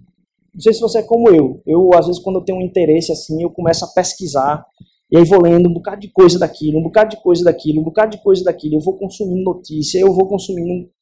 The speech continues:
muitas coisas. Eu começo a dar importância àquele negócio, e cada vez mais eu preciso de mais informação,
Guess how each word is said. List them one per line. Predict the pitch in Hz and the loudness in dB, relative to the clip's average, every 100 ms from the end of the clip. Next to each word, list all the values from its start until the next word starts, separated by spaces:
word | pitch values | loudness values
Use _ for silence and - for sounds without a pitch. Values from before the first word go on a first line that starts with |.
| - | -4
muitas | 202 294 269 | -2 -2 -6
coisas. | - 143 127 - _ _ - _ _ _ _ _ - | -8 -8 -8 -18 _ _ -20 _ _ _ _ _ -2
Eu | 196 | 0
começo | 240 262 254 | 2 2 4
a | |
dar | 262 | 4
importância | 269 294 262 - 262 320 320 | 6 4 4 4 4 4 2
àquele | 247 269 233 | 2 4 4
negócio, | 202 196 254 254 - _ _ - - | 4 6 6 4 -8 _ _ -20 -12
e | - - | -12 -10
cada | - 370 403 | -6 -4 0
vez | 339 269 359 262 | 0 6 6 4
mais | 254 240 269 247 | 2 4 4 2
eu | 269 | -2
preciso | 285 254 - 240 240 | -2 -4 -4 -10 -10
de | 233 240 | -6 -2
mais | 277 339 330 | 2 2 2
informação, | - 302 254 233 - 180 180 196 | 2 2 2 -2 -4 -4 -2 -4